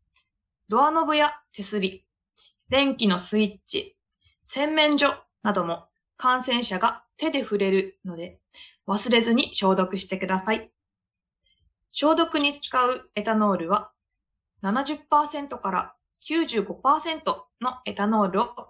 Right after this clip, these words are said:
使ってください。七十パーセントよりも薄いものだとウイルスを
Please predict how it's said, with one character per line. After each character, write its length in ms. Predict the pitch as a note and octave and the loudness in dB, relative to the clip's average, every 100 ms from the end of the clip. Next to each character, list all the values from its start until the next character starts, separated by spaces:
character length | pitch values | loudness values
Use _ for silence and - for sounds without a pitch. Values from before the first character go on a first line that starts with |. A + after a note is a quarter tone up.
| _ | _
使 120 | G3 | -12
っ 100 | - | -10
て 100 | G3 | -10
く 120 | F#3+ | -8
だ 140 | F#3+ | -8
さ 100 | G3 | -4
い。 180 | B3 - _ _ _ _ _ - _ _ _ | -6 -6 _ _ _ _ _ -20 _ _ _
七 320 | G3+ A3 A#3 C#4+ | -6 -4 -2 0
十 100 | D#4+ | -2
パ 280 | - - | 2 2
ー 20 | D#4 | 2
セ 100 | D#4 | -4
ン 100 | F#3+ | -4
ト 60 | C#4 | -4
よ 100 | A#3 | 0
り 100 | G3+ | 0
も 360 | F3+ F3+ - _ _ _ - | 0 -2 -6 _ _ _ -12
薄 220 | G3 D#4 | -4 0
い 60 | D#4 | 2
も 120 | C4 | 2
の 100 | G3+ | 2
だ 120 | F3+ | 0
と 300 | - - - _ _ _ - | -4 -10 -12 _ _ _ -6
ウ 140 | A#3 | -2
イ 40 | A3 | 0
ル 100 | G3 | -2
ス 180 | - | -4
を 220 | F3 - | -4 -4